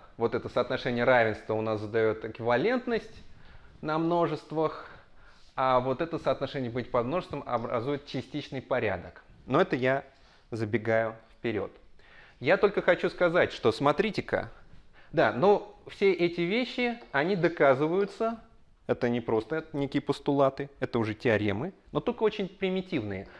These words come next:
Они доказываются непосредственно из определений и из свойств логических операций, которые здесь есть. Ну, например, э, транзитивность, э, вот этого соотношения, она следует из транзитивности импликации.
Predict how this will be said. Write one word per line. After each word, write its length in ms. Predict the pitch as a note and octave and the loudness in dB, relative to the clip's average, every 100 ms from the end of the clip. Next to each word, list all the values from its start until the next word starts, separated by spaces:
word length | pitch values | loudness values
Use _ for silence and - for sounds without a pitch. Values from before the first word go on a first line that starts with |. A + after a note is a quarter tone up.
| - | -6
Они 200 | D#3+ G3+ | -2 2
доказываются 580 | F3 F3 G#3 F3+ E3+ D#3+ | 2 2 2 2 -2 -2
непосредственно 640 | D3+ D3+ D3 F3+ E3+ D3 | 0 0 0 0 -2 -2
из 100 | C3+ | 0
определений 720 | C3+ C3 B2+ F3+ A#3+ G3 C#3+ - | 2 2 2 4 4 4 0 -4
и 200 | F#3+ G#3 D3 | 0 0 0
из 120 | D#3 | -2
свойств 360 | - D3 D#3 - | 4 4 4 4
логических 520 | A2+ A#2+ - - A#2+ | 2 2 -4 -6 -2
операций, 520 | A2 - G#2 - - - - | 0 2 0 -2 -10 -16 -8
которые 320 | G#2 G#2 G2+ | -6 -6 -8
здесь 140 | G2+ - | -10 -14
есть. 120 | C3+ | -6
Ну, 80 | B3 | 0
например, 400 | A3 E3 E3+ D3 - - - | 0 2 2 2 -2 -12 0
э, 240 | C3+ C3 | 4 4
транзитивность, 840 | C#3 D3+ E3 E3 F3+ D3 B2+ - C#3+ | 2 0 0 0 2 2 0 -4 0
э, 120 | B2+ | 2
вот 140 | C3 | 2
этого 200 | C3+ C3 | 2 0
соотношения, 560 | C3 D#3 G3+ G#3 C4 F3 | -2 -2 0 0 0 0
она 80 | E3+ | 0
следует 320 | G3+ E3 C#3+ | 0 0 -2
из 80 | C3 | 0
транзитивности 800 | D3 C#3 C3+ - G3 D#3+ - C#3 | 2 2 0 0 2 2 0 0
импликации. 640 | B2+ A#2 - G2 - - | 0 0 2 0 -2 -18